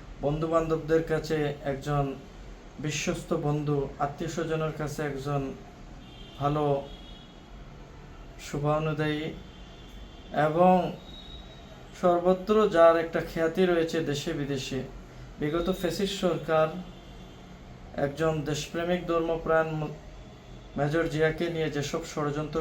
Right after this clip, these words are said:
করেছে, আপনারা ইতিমধ্যে মিডিয়ার মাধ্যমে জেনে গেছেন। তার বিরুদ্ধে জঙ্গি ট্যাগ লাগিয়ে, বিভিন্ন ধরনের মিথ্যা মামলা দিয়ে, তাকে বাংলাদেশ সেনাবাহিনী থেকে চাকরিচ্যুত করে, গুম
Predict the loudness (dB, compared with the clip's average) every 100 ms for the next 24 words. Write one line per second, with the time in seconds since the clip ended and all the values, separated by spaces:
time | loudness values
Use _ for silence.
0 | -2 -2 -2 0 0 2 0 2 2 0
1 | -2 -4 -4 0 0 0 -6 -14 -18 -4
2 | -2 0 2 2 4 2 0 -2 -2 -2
3 | -2 0 0 -2 0 -2 -2 -6 -14 -14
4 | -14 -2 6 6 6 4 0 0 -2 0
5 | 0 2 0 0 -2 2 0 0 0 0
6 | 0 -2 -10 -16 -18 -18 -18 -18 -8 -2
7 | 0 0 0 0 0 0 0 -2 -4 0
8 | 0 2 4 4 4 4 2 2 0 -2
9 | -8 -16 -18 -18 -16 -2 2 2 0 0
10 | 2 2 0 -2 0 0 2 0 -2 -2
11 | -2 -2 -2 -4 -4 -8 -6 -8 -4 -2
12 | 0 -2 -4 -8 -16 -18 -18 -14 -8 -2
13 | 0